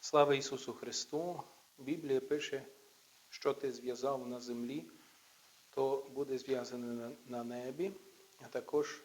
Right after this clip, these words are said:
«Між вами є велика, між вами і нами є велика прірва, і ми не можемо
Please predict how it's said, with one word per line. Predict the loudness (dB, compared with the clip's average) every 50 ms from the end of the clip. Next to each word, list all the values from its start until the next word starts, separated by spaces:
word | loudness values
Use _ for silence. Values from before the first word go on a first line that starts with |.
| -20 -20 -20 -20 -20 -20 -20 -20 _ -10
«Між | -4 -4 -4 -2 -2
вами | -4 -2 0 0 0 -2 -2 -4 -4
є | -4 -6 -8
велика, | -8 -8 -6 -4 -6 -6 -6 -6 -8 -8 -8 -10 -20 -20 -20 -20 -20 -20 -20 -20 -20 -20 -20 -20 -20 -20 -20 -18 -8
між | -4 -4 -4 -2 0
вами | 0 0 0 0 -2 -2
і | -2 -2
нами | -2 -2 -2 -2 -4 -4 -2
є | -2 -2
велика | -2 0 0 0 -2 -2 -2 -8 -8
прірва, | -8 -10 -12 -6 -6 -4 -4 -4 -8 -10 -10 -14 -18 -20 -20 -20 -20 -20 -20 -20 -20 -20 -20 -20 -20 -20 -20 -20 -20 -20 -20 -12
і | -10 -8
ми | -4 -4 -4
не | -4 -6
можемо | -6 -6 -6 -8 -8 -10 -10 -10 -12 -14